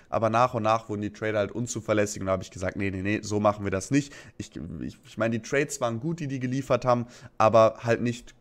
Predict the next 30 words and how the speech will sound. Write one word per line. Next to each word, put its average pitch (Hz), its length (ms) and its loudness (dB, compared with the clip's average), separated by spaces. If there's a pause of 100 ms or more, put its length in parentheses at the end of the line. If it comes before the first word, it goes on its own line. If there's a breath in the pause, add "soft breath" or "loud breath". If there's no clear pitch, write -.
consistent, 107 720 -6
also 98 280 -2
nicht 107 280 -4
konsistent, 110 760 -4
ähm, 95 380 0 (180)
oder 95 240 2
nicht, 110 360 -6
äh, 95 220 0
oft - 260 -2
genug 95 280 -6
in 92 80 -6
Anführungszeichen. 98 720 -4
Was 123 160 2
man 143 80 -4
ihnen 127 140 -2
auch 117 40 2
nicht 110 140 -4
vorwerfen 131 500 2
kann, 120 260 -2 (200 loud breath)
ich - 80 -16
meine, 104 140 -6
wenn's 113 220 -4
keine 104 200 -2
Opportunities 104 720 -6
im 95 60 -6
Market 104 320 0
gibt, 117 260 -6
dann 92 120 -4
gibt's 139 260 -6
keine, 117 320 2